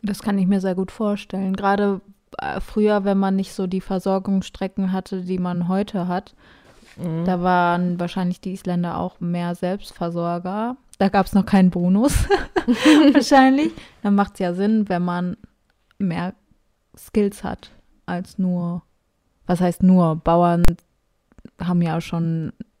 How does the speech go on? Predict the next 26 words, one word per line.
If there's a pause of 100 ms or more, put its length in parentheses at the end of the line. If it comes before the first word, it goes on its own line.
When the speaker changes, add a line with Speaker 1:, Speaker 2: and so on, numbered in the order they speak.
(140)
Speaker 1:
also (600)
können
ja
schon
sehr
viel
und
dann
noch
Fischer,
das
ist
ja,
macht
ja
schon
Sinn, (220)
um
Speaker 2:
Ja.
Speaker 1:
sich
zu
versorgen. (680)
Speaker 2:
Ja,
und (220)
von
neunzehnhundert